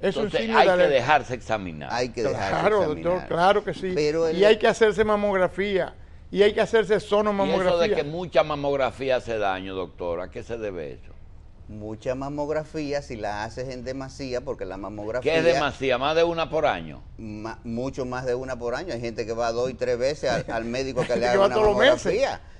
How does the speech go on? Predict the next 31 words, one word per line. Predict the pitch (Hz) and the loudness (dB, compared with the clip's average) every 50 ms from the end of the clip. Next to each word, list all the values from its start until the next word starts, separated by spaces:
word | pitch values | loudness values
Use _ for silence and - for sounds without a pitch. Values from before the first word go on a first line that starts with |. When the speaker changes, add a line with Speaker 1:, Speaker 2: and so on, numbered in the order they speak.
| - - - - | -18 -18 -18 -10
Speaker 3:
¿Eh? | - 101 117 131 160 202 165 147 | -6 -4 -2 -2 -2 -4 -6 -4
Cada | 135 139 139 143 135 | -2 0 2 2 2
cuatro | 120 147 139 156 147 147 | 2 0 2 2 2 2
meses | 143 147 151 147 160 147 | 0 -2 -4 -4 -2 -2
se | 165 147 | -2 -2
expone | 143 - 143 147 151 151 151 | 0 0 0 0 0 0 -2
a | 151 | -2
radiaciones | 151 151 147 143 139 131 131 - 147 175 240 240 196 143 127 | 0 0 2 2 0 0 0 0 0 0 0 0 -4 -4 -4
y | 131 131 | -2 -2
la | 123 131 123 | -2 -2 -2
mamografía | - - 135 135 131 127 127 127 127 127 123 120 - - 156 190 185 165 160 170 - - - - | -4 -6 -8 -6 -6 -6 -4 -4 -2 -2 -2 -2 -4 -6 -8 -4 -2 -2 -2 -2 -6 -12 -12 -10
Speaker 2:
Pero | - 156 160 147 | -8 -4 -2 0
Speaker 3:
des- | 139 160 | 0 0
Speaker 2:
¿cuánto | 175 180 185 - 202 180 | 0 -2 -2 -2 -2 -2
es | 170 | 0
razonable? | 180 180 175 139 - 156 151 139 139 156 165 170 165 151 131 123 | 0 0 -2 -2 -4 -6 -6 -6 -4 -4 -2 -2 0 0 0 0
De | 123 123 | 0 0
manera | 123 123 127 143 151 156 143 | -2 -2 -2 0 0 0 -2
que | 156 | -2
diga, | 151 147 143 | -2 -2 -2
"Bueno, | 139 160 190 185 160 | -2 -2 -2 -2 -2
yo | 156 165 175 | 0 0 0
fui | 156 - 185 196 | 0 0 -2 -2
en | 190 190 | -2 -2
enero | 185 170 156 151 160 165 170 170 165 151 139 127 120 113 - - - - - 101 - - | -2 -4 -2 -2 0 2 4 4 4 4 2 2 0 -2 -4 -12 -18 -18 -18 -16 -8 -4
y | 131 | -4
en | 135 131 113 | -4 -4 2
febrero | 127 131 123 127 143 160 160 160 147 | 4 4 6 6 4 4 4 4 2
tenía | - 147 139 143 143 143 | 2 0 0 0 -2 -2
un | 139 123 | -4 -4
cáncer". | - - 113 107 107 107 107 98 - - 82 71 64 | 0 2 2 2 2 2 -2 -4 -6 -8 -8 -8 -8